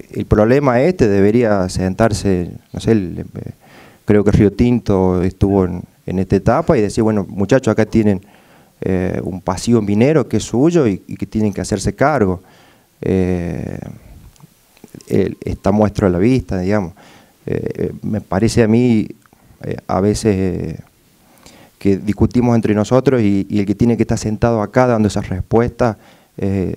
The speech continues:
el de la empresa minera, ¿no? En este caso, yo creo que sí. Eh, yo también, un, una cosa importante, una de las lagunas esas que aparecían acá, en la, en esta figura, eh, porque actualmente, digamos,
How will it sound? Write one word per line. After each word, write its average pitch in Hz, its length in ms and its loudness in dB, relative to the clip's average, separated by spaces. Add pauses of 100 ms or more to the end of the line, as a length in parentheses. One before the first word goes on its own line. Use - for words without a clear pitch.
(120)
el 90 380 -2
de 92 160 -4
la 90 100 -2
empresa 95 340 -4
minera, 110 420 0
¿no? 104 140 0
En 104 80 0
este 98 180 -2
caso, 98 480 -2 (640)
yo 110 120 2
creo 147 180 4
que 123 100 2
sí. 135 340 2 (320)
Eh, 101 260 -2 (300)
yo 160 140 4
también, 160 580 0 (200)
un, 120 260 2
una 120 180 2
cosa 139 220 0
importante, 135 840 0
una 131 360 0
de 131 60 2
las 117 120 0
lagunas 131 480 2
esas 120 200 -2
que - 80 -4
aparecían 113 560 -2
acá, 131 360 -2 (160)
en 107 120 0
la, 104 100 -2
en 107 160 -4
esta 113 180 -2
figura, 131 460 0 (760)
eh, 101 580 -2 (160)
porque 117 260 0
actualmente, 160 640 2
digamos, 123 520 2